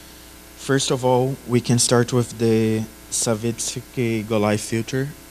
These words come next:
which is, uh, very useful for smoothening signals that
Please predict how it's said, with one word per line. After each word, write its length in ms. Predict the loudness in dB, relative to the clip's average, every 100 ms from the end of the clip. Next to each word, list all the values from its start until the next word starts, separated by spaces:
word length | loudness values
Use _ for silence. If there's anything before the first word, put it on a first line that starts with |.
| -20 -18 -8
which 360 | -6 -6 -8
is, 500 | -6 -6 -6 -6 -10 -14 -8
uh, 400 | -6 -6 -6 -10 -12
very 260 | 0 4 4
useful 380 | 2 -2 -4 -8
for 420 | -4 -4 -2 -4 -6
smoothening 760 | -8 -6 -6 -6 -6 -6 -4 -6
signals 760 | -6 -6 -4 -6 -6 -10 -14 -18 -20 -20 -20 -20 -14 -8
that 160 | -8